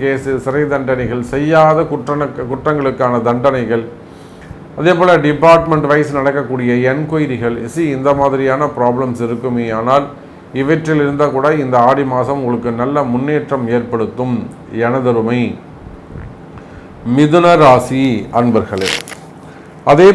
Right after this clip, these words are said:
போலத்தான் அரசியலிலே ஈடுபட்டிருக்கக்கூடியவர்கள், அரசியல் குடும்பத்தைச் சேர்ந்தவர்கள், அரசியல் தலைவர்கள், இவங்க மூணு பேருக்குமே இந்த மிதுன ராசிக்கு இந்த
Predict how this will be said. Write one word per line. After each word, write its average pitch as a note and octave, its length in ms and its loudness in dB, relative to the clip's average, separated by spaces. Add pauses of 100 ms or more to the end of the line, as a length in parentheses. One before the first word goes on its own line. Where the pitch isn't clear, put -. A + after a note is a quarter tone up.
போலத்தான் F3 480 4 (300)
அரசியலிலே D#3 560 2 (100)
ஈடுபட்டிருக்கக்கூடியவர்கள், B2+ 1040 0 (100)
அரசியல் C#3+ 460 -2
குடும்பத்தைச் C3+ 540 -2
சேர்ந்தவர்கள், A#2+ 580 0 (800)
அரசியல் D3+ 520 2
தலைவர்கள், C3+ 560 0 (200)
இவங்க C3+ 240 0 (180)
மூணு D#3 320 0
பேருக்குமே D3 480 0 (460)
இந்த D3+ 160 -2 (200)
மிதுன C3 300 0
ராசிக்கு B2 460 0 (760)
இந்த E3 160 2